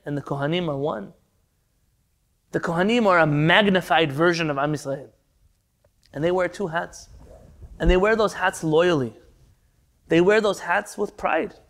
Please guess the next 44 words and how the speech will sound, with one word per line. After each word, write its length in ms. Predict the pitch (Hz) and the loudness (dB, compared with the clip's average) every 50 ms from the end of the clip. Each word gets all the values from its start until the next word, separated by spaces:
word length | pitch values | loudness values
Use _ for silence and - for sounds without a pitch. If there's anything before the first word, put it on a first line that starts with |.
| _ _ _ _ _ _ _ _ _ _ _ _ _ | _ _ _ _ _ _ _ _ _ _ _ _ _
There 220 | - 151 190 196 | 2 4 6 6
are 100 | 190 190 | 6 6
gifts 520 | 175 156 147 208 247 262 240 - - - - | 4 2 0 0 0 0 -2 -4 -12 -14 -8
that 160 | 180 165 151 | -6 -4 0
they 140 | 180 190 190 | 0 0 0
keep 320 | 190 - - 208 202 - | -2 -4 -4 -4 -4 -4
for 140 | - - 165 | -6 -4 -4
themselves, 680 | 143 143 135 - - 160 - - 247 247 - - - _ _ _ _ _ _ _ _ _ | -4 -4 -6 -6 -4 -4 -2 -2 -4 -6 -12 -20 -20 _ _ _ _ _ _ _ _ _
and 120 | - 156 | -4 -2
there 100 | 156 156 | 0 0
are 60 | 151 156 | 0 2
gifts 340 | 147 165 180 170 - - | 0 0 -2 -2 -6 -12
for 120 | - - 151 | -14 -10 -10
the 80 | 143 | -8
whole 180 | 139 135 135 131 | -6 -6 -6 -6
world. 240 | 135 143 143 135 _ _ _ _ _ _ _ _ _ _ _ _ _ _ | -8 -10 -14 -16 _ _ _ _ _ _ _ _ _ _ _ _ _ _
There 180 | 165 160 180 180 | 0 2 4 4
are 60 | 180 | 4
gifts 340 | 165 180 233 240 - - - | 4 2 2 0 -2 -6 -8
for 140 | - 175 | -8 -8
Kohanim, 580 | 165 - 170 151 147 147 151 175 220 240 226 196 - _ _ _ _ _ _ _ | -6 -6 -8 -6 -4 -4 -4 -4 -6 -6 -8 -12 -16 _ _ _ _ _ _ _
and 100 | - 151 | -6 -4
there 100 | 156 151 | -2 -2
are 40 | 156 | -2
gifts 340 | 151 160 196 185 190 - - | -2 -2 -4 -4 -6 -10 -12
for 120 | - - | -12 -10
Am 140 | - 147 151 | -8 -8 -10
Yisrael. 320 | 139 - - - - - - _ _ _ _ _ _ _ _ _ _ _ _ _ _ _ _ _ _ _ _ _ _ _ _ | -10 -12 -14 -14 -14 -16 -20 _ _ _ _ _ _ _ _ _ _ _ _ _ _ _ _ _ _ _ _ _ _ _ _
And 100 | - 170 | -8 -6
the 60 | 170 | -6
Kohanim 420 | 170 180 160 165 196 220 254 240 208 | -4 -6 -4 -2 -2 -2 0 0 0
are 60 | - | 0
able 220 | 214 208 202 220 196 | 0 0 0 0 -2
to 120 | - 190 | -4 -10
transition 640 | - - - 185 180 175 175 214 202 - 196 175 | -12 -6 -4 -2 -2 -2 -2 -4 -4 -4 -4 -4
very 260 | 160 180 190 196 202 202 | -2 -2 -2 -2 -2 -4
easily 380 | 190 185 190 175 165 139 131 - _ _ _ _ _ _ _ _ _ _ | -4 -4 -2 -2 -2 -4 -4 -8 _ _ _ _ _ _ _ _ _ _
between 340 | 170 165 - 190 196 196 185 | -6 -4 -2 -2 0 0 0
the 140 | 170 170 190 | -2 -2 -2
internal 480 | 208 208 202 - 208 196 202 196 185 | -2 -4 -2 -4 -2 -2 -2 -2 -2
part 280 | - - - 175 185 185 | -4 -4 -2 0 0 0
of 100 | 180 170 | -2 -4
the 60 | 175 | -6
Kehuna 500 | 165 - 175 170 170 165 170 175 190 196 | -6 -4 -4 -2 -2 -2 -2 -4 -4 -8